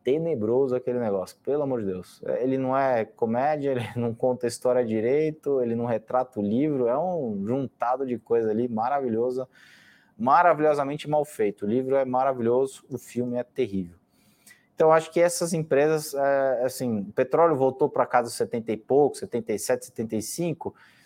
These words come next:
só que eu acho que, de novo, aquela sempre balança olhando mais médio prazo, né? Eu acho que na balança ainda continua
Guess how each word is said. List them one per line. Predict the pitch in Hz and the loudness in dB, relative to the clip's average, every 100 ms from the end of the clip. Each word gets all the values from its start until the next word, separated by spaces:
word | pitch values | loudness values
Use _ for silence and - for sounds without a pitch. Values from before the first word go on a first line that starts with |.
| _ _ - | _ _ -4
só | 147 | -2
que | 143 | 2
eu | 156 | 2
acho | 160 - | 2 0
que, | |
de | 160 165 | -4 0
novo, | 147 120 | 4 4
aquela | 113 - 139 | 2 2 0
sempre | 131 156 156 156 | 0 -4 -4 0
balança | 151 143 135 143 - | 4 6 4 2 0
olhando | 139 131 143 143 | 0 2 0 -2
mais | 139 127 131 | 0 0 0
médio | 135 135 135 - | -2 -6 -6 0
prazo, | 131 123 104 107 | 4 4 2 -2
né? | 107 117 | -4 -2
Eu | 113 | 0
acho | 120 - | -2 -4
que | 127 | -4
na | 127 | 0
balança | 127 120 120 123 131 | 2 4 2 0 -2
ainda | 131 131 | -2 -4
continua | 147 127 139 135 135 | -6 -8 -4 0 0